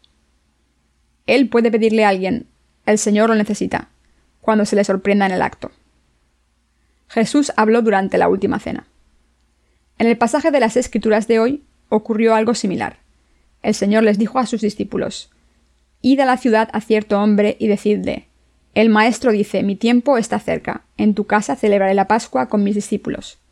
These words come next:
Los discípulos hicieron lo que el Señor Jesús les pidió,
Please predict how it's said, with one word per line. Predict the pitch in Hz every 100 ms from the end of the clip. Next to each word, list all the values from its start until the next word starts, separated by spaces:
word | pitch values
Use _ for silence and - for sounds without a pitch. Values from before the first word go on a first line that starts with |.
| _ _ _ _ _ _ _
Los | 226 226
discípulos | 226 277 220 233 220 - _ -
hicieron | 240 - 226 226
lo |
que | 220
el | 214
Señor | 214 233 202
Jesús | 190 220 214
les | 208
pidió, | - 233 185 226